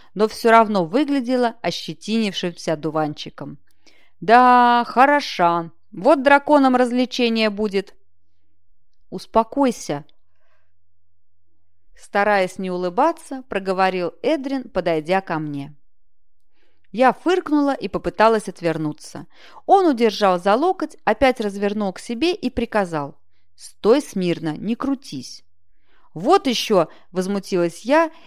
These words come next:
и обалдела, прикусила язык, когда он начал гладить меня по голове. «Не жди, урчать не начну», пробурчала, не желая признавать, что стало немного полегче.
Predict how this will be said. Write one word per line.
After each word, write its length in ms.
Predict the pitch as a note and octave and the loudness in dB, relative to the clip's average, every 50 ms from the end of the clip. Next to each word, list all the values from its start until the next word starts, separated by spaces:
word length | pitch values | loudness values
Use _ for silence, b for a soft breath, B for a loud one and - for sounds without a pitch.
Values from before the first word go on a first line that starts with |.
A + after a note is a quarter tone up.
| b b b | b b b
и 160 | - - - | -6 0 4
обалдела, 960 | C4+ C#4 A#3 B3+ C4 B3+ B3 G#3+ G3 F#3+ G#3+ C#4 D#4 D#4 D4 C4+ B3 B3 A#3+ - - - - - - - - | 4 6 6 6 6 6 4 2 -2 -4 0 4 4 6 6 6 4 4 0 -6 -14 -20 -20 -20 -20 -8 -2
прикусила 560 | - G#3 G#3+ - G#3+ G#3+ - - A3+ G#3 F#3 | 0 0 0 0 -2 -4 -4 -2 -2 0 0
язык, 560 | F3+ F3 F3 F#3+ G3+ A3 C#4 F4 D#4+ - - - | 0 -2 -2 -4 -4 -2 -2 -2 -2 -4 -6 -4
когда 340 | - G3+ G#3 G3 G3+ F#3+ | -4 -2 0 2 2 2
он 100 | F#3 F#3+ | 2 2
начал 360 | G3 F#3+ F3+ F3 - F3 D#3 D3 | 2 0 0 0 -2 -4 -6 -4
гладить 480 | D3 D#3 G3 B3 C#4 C4 C4+ A#3 - | -2 0 2 2 2 2 -2 -6 -6
меня 260 | F#3 E3 E3 F3 F3+ | -6 -4 -2 -2 -2
по 120 | F3 - E3+ | -2 -2 -4
голове. 500 | D#3 E3 D3+ D3+ D3 C#3+ D3 C#3+ C#3+ C#3+ - - - - - - - - - - - - - - - - - - - - - - - - - | -4 -4 -4 -4 -4 -6 -8 -10 -12 -14 -18 -20 -20 -20 -20 -20 -20 -20 -20 -20 -20 -20 -20 -20 -20 -20 -20 -20 -20 -20 -20 -20 -20 -18 -12
«Не 320 | - D#3 E3 F#3 A3+ B3+ | -8 -6 -4 -2 -2 -2
жди, 600 | B3+ A#3+ G#3 F3+ F3 F#3 F#3+ F#3 F3+ F3+ F#3 F3+ - - - - | -2 -4 -8 -10 -10 -6 -4 -4 -4 -4 -6 -8 -14 -16 -8 -6
урчать 560 | F3 F3 E3+ - - - - E3 F3+ G#3 - | -4 -4 -6 -6 -6 -2 -2 0 -2 -2 -2
не 160 | B3+ C4 C4 | -2 0 2
начну», 680 | C4+ C#4+ C#4+ C#4 - - A3+ G#3+ G3 F3+ F3 F3 F3 - - - - - - | 2 2 0 0 -2 -4 -2 -2 0 0 -2 -4 -6 -10 -18 -20 -20 -8 -2
пробурчала, 920 | F3 F3+ E3+ E3 F3 E3+ E3+ - - - A3+ A#3+ C#4 C#4+ B3+ G#3+ E3+ b b b b b b - | -2 -2 0 0 -2 -2 -4 -4 -6 -2 0 2 2 2 2 0 -2 b b b b b b -4
не 140 | G#3 A3+ A#3+ | -2 0 0
желая 340 | A3+ C4+ C#4 D4 D#4 D4+ C#4+ | 2 2 2 4 4 2 2
признавать, 640 | - B3 C4 B3 A3 A#3+ A#3 A3+ A3 B3 B3+ B3 | 0 -2 -2 -2 0 0 2 4 4 4 2 2
что 180 | - - G#3+ G3 | 0 -4 -6 -6
стало 380 | - - - G#3 G#3+ G#3+ G#3 | -4 0 2 2 4 4 2
немного 420 | G3 F#3 F3 F3 F3 F3 F3 E3 E3+ | 0 -2 -4 -4 -4 -2 -2 -4 -4
полегче. 720 | - - E3+ D#3+ D3 C3+ C3 C3+ - - - - - | -2 -4 -4 -4 -4 -8 -8 -10 -14 -18 -20 -20 -20